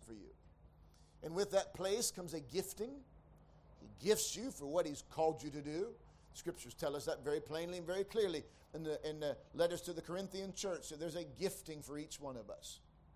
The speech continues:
And each gift is different. The Bible says in one Corinthians chapter twelve, "There are diversities of gifts," verse number four,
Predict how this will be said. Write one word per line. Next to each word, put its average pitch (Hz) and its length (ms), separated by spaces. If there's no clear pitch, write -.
And 175 140
each 185 240
gift 170 240
is 151 100
different. - 580
The 87 40
Bible 156 260
says 160 340
in 127 160
one 156 260
Corinthians 156 560
chapter 165 340
twelve, 156 580
"There 185 160
are 185 160
diversities 170 960
of 156 200
gifts," 202 360
verse 156 240
number 170 220
four, 131 300